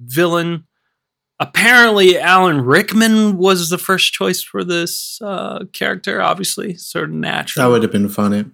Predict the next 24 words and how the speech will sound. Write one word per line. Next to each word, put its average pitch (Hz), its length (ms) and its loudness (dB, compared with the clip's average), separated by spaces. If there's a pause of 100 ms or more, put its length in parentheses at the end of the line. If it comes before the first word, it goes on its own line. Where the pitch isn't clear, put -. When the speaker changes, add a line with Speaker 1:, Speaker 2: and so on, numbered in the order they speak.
(120)
Speaker 2:
Yeah, 107 240 0
of 98 60 -4
Speaker 1:
But - 300 -2
Speaker 2:
course. - 120 -10
There's 139 160 2
a 131 60 2
reference 117 560 0
to, 101 320 -4
oh, 139 120 2
no, 175 120 6
there's 156 180 2
not, 110 220 2
sorry. 110 300 2 (460)
There's 135 140 2
a 139 60 6
reference 143 380 2
to - 100 0
Die 123 300 4
Hard, 107 280 2
but 113 160 2 (300)
it's 107 120 -6
not, 117 260 -2
he's 110 260 -2
saying, 107 440 2